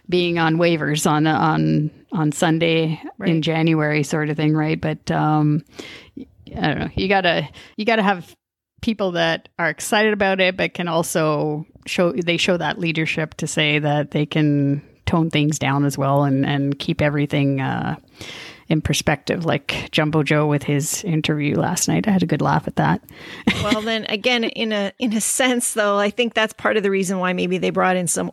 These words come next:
Speaker 2: older guys that have the connection with, you know, Leafs, because let's face it, anybody who is of a younger generation, they are not as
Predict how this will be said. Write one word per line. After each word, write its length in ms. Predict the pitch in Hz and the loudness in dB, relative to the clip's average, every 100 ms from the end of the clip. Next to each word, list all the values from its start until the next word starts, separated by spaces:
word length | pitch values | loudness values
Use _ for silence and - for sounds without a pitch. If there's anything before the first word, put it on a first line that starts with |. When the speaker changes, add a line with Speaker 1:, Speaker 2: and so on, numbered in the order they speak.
| - | 0
Speaker 2:
older 360 | 202 196 202 | 0 2 0
guys 320 | 185 185 185 | 0 0 0
that 120 | 190 175 | 0 0
have 280 | 170 180 156 | 0 -2 -4
the 80 | |
connection 580 | 180 185 175 151 185 180 | -4 -2 -2 -2 -2 0
with, 220 | 180 175 - | 0 -2 -2
you 160 | 196 | -2
know, 140 | 185 180 | 0 2
Leafs, 300 | 175 170 - | 2 0 -2
because 420 | 165 - 190 175 - - - _ _ | -6 0 0 0 -8 -20 -20 _ _
let's 260 | 214 233 - | -2 -2 2
face 260 | 220 208 | 0 2
it, 160 | 185 - | 0 -2
anybody 480 | - 214 220 214 208 | -2 0 2 2 0
who 340 | 202 214 202 196 | 0 0 2 2
is 320 | 135 190 175 | 2 0 0
of 180 | - 180 | -2 0
a 80 | |
younger 300 | 180 185 180 175 | 0 -2 -2 -2
generation, 1000 | 190 180 180 180 180 233 226 220 185 175 | -2 -2 -2 -2 -2 0 0 -2 -4 -2
they 380 | 208 214 208 - | 2 2 2 0
are 180 | 202 | -2
not 340 | 196 202 202 - | 0 2 2 0
as 500 | 208 202 190 - - | 0 0 0 -4 -8